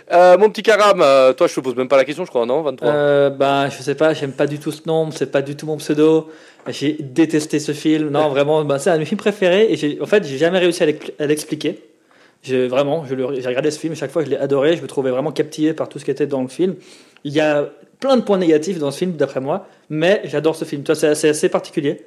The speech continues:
Speaker 2: j'arrive pas à l'expliquer. Mais j'ai été captivé, euh, ça m'a fait vraiment un choc quand j'ai vu le film la première fois. C'est évidemment pas la première fois que je l'ai vu que pour l'émission, mais je veux dire, la première fois que je l'ai vu, j'étais choqué en bien. On me dit, mais c'est, ah, ok, Jim, il peut faire ça.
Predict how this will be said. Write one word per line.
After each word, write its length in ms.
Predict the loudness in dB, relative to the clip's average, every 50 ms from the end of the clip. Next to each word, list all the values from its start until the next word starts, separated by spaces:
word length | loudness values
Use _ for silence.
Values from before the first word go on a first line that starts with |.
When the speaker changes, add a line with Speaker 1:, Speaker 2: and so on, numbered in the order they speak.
| _ -6
Speaker 2:
j'arrive 240 | -4 -2 -2 -2 0
pas 100 | 0 0
à 20 |
l'expliquer. 500 | 0 0 -2 -6 -10 -10 -8 -6 -8 -8 -8 _ _ _ _ _ _ _ _
Mais 300 | -6 -2 2 2 2 4
j'ai 80 | 4 2
été 160 | 2 2 2 2
captivé, 800 | 0 0 0 -2 -4 0 2 2 2 4 4 2 2 2 2
euh, 540 | 2 2 2 0 0 -2 -2 -4 -2 -4 -4
ça 100 | -4 -2
m'a 140 | -2 -2 -2
fait 120 | 0 0 0
vraiment 280 | 0 2 2 2 0
un 40 | -2
choc 240 | -2 -2 -2 -2 -2 -2
quand 140 | -4 -4 -2
j'ai 120 | -2 -2
vu 80 | -2 -4
le 40 | -4
film 140 | -4 -4 -4
la 80 | -4
première 260 | -4 -6 -8 -8 -6
fois. 320 | -4 -4 -4 -4 -6 -14 _ _
C'est 180 | -18 -16 -8 -8
évidemment 360 | -8 -6 -6 -6 -6 -6 -6
pas 100 | -6 -6
la 80 | -6
première 260 | -6 -8 -10 -12 -12 -10
fois 120 | -12 -12
que 40 | -8
je 60 | -6
l'ai 60 | -6 -6
vu 160 | -6 -10 -14 -14 _ _ _ _ _ _ -14
que 80 | -14
pour 220 | -14 -8 -6 -4 -4
l'émission, 340 | -2 -4 -4 -4 -4 -2 -2
mais 80 | -2
je 60 | -4
veux 60 | -2 0
dire, 100 | -2 -2
la 280 | -2 -6 -16 -20 _
première 160 | -6 -6 -4 0
fois 100 | 0 -2
que 60 | 0
je 40 | 0
l'ai 80 | -2
vu, 120 | 0 0 -2
j'étais 180 | -2 -4 -6
choqué 500 | -4 -2 -4 -2 0 2 2 2 2 0 -4 -6
en 160 | -6 -6 -6
bien. 360 | -4 -2 -2 -2 -2 -4 -6 -8 -12
On 40 |
me 100 | -10 -8
dit, 80 | -8 -6
mais 80 | -8 -8
c'est, 240 | -8 -10 -10 -12 -12 _ _ _ _ _ _ -4
ah, 160 | -4 -4 -4 -6 -14 _ _ _
ok, 220 | -4 -4 0 0 0 0 -2 -4 -12 _ _ _ _ _ _ _ _ -18
Jim, 180 | -12 -6 -4 -2
il 60 | -2 -2
peut 100 | -2 -2
faire 180 | -2 -4 -4
ça. 300 | -4 -8 -8 -10 _ _